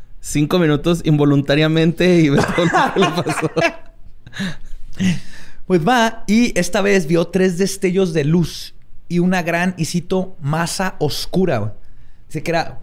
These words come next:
Speaker 2: a-, apenas ves, ¿no? Así como en la oscuridad, pero,
Speaker 1: Ujú.
Speaker 2: o sea, más oscuro que la oscuridad.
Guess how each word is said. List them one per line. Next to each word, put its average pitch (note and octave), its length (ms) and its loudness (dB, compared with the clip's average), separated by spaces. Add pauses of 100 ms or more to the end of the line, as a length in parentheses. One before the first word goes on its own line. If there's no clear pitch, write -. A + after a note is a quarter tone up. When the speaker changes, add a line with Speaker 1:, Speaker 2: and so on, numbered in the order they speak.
Speaker 2:
a-, C3 220 -2
apenas D3+ 320 -2
ves, E3 220 2
¿no? E3+ 140 0
Así D3+ 140 -2
como D#3 200 -4
en C3+ 80 -4
la A#2+ 80 -2
oscuridad, C#3 440 -4
pero, G#2+ 140 0
Speaker 1:
Ujú. - 80 4
Speaker 2:
o G#2+ 40 4
sea, B2+ 200 0
más D3 320 -2
oscuro D#3 540 -2
que C#3 160 -2
la A#2+ 240 -2
oscuridad. A2+ 520 -4